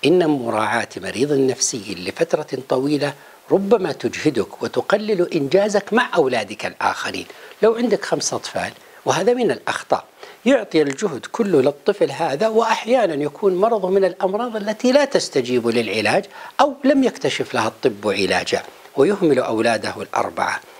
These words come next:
امرأة زوجها فيه مرض ولم تسأل بشكل جيد، أو رجل زوجته فيها مرض لم يسأل، تقل عنايته لأولاده. ما أحسنت السؤال،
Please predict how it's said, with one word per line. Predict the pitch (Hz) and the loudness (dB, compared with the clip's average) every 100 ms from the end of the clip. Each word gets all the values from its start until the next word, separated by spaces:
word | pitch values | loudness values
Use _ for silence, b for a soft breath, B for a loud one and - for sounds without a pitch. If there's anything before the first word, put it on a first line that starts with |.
| B - | B 2
امرأة | 208 208 208 190 | 4 4 2 -2
زوجها | 170 226 170 117 101 90 | 2 2 2 -4 -6 -8
فيه | - 139 120 | -4 0 0
مرض | 107 139 185 - B B B | -2 0 0 -2 B B B
ولم | 175 247 254 | 2 4 2
تسأل | - - - 143 | -2 -6 -4 -6
بشكل | 107 123 135 - 113 101 | -4 -4 -4 -2 -4 -2
جيد، | 107 139 202 - 247 | -4 -2 -6 0 2
أو | 196 | 4
رجل | 180 147 113 | 2 0 0
زوجته | 143 175 120 113 | 2 2 0 -4
فيها | 127 160 127 | 0 0 0
مرض | 113 110 | -2 0
لم | 180 220 | 2 2
يسأل، | 156 - - 165 190 B B B | 2 0 0 0 -2 B B B
تقل | - 190 269 254 | -2 2 2 2
عنايته | 185 170 208 185 151 | 2 0 0 0 0
لأولاده. | 123 127 110 139 170 - | -2 -2 -4 -2 -2 2
ما | 160 | 0
أحسنت | 240 - - 147 131 | 2 -4 -4 -2 -2
السؤال، | - - - - | -2 -4 -2 -4